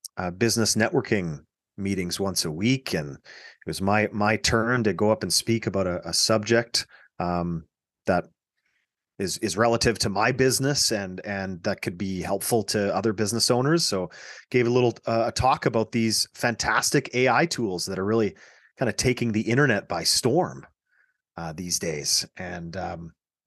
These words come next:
yeah, it's, it's a really fascinating subject. Um, like, Sean, as you know, like, with me, anything that's on the,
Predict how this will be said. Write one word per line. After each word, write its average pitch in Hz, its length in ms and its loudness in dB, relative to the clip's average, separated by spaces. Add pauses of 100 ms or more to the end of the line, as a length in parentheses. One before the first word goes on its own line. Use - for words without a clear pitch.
(560)
yeah, 123 220 2
it's, - 160 -2
it's 117 200 -2
a 117 60 0
really 127 320 4
fascinating 123 640 0
subject. 127 640 0
Um, 107 400 0
like, 104 260 -4
Sean, 127 320 2
as 110 220 -2
you 127 80 2
know, 120 320 4
like, 107 240 0 (840)
with 104 160 -6
me, 135 420 6
anything 156 420 4
that's 131 200 2
on 131 240 2
the, 113 300 2